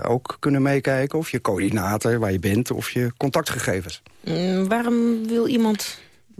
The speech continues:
Speaker 2: dit? Waarom wordt, is zo'n, zo'n app ontwikkeld?
Speaker 1: Eh, nou, dat zie je wel vaker. Dat zijn mensen die eigenlijk willen aantonen dat, eh, de beveiliging op internet, eh,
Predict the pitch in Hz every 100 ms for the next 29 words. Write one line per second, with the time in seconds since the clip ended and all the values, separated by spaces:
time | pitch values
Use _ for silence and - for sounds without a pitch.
0 | 170 - - 165 - 294 240 233 220 240
1 | - - 254 - 233 208 208 214 220 214
2 | 220 196 240 392 - - - - - -
3 | - 127 127 127 123 131 147 - 190 165
4 | 139 120 147 175 202 165 - 147 147 139
5 | 135 147 120 143 135 156 160 143 160 143
6 | 139 127 117 127 123 - - 123 120 120
7 | 143 143 131 127 - 135 - 127 120 -
8 | 120 117 117